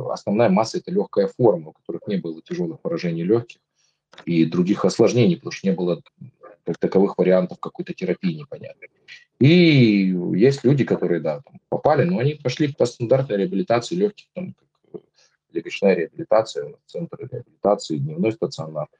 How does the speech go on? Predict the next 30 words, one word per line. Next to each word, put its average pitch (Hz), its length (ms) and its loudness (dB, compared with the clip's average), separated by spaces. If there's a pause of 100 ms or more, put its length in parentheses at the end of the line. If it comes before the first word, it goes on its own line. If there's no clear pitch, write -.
(280)
На 95 120 2
дому 117 340 6
эта 101 160 -2
реабилитация 85 640 -4
не 120 120 -8
делается. 117 540 0 (640)
Если 92 260 0
кому-то 95 380 0
нужна, - 480 -4 (600)
есть 139 220 2
люди, 123 140 -2
которые - 340 -4
не 170 80 -4
могут 175 300 -2
вернуться 180 440 -4 (100)
к - 60 -16
стандартным, - 600 -4
там, - 160 -16 (160)
э, - 120 -10 (800)
функциям 87 400 0
легких, 110 420 2
и, 78 100 -6
естественно, 73 540 -6
у - 40 -20
них - 120 -20
тогда - 200 -14
дома 165 320 -6
им 143 260 -12
дается 143 380 -14
аппарат 143 380 0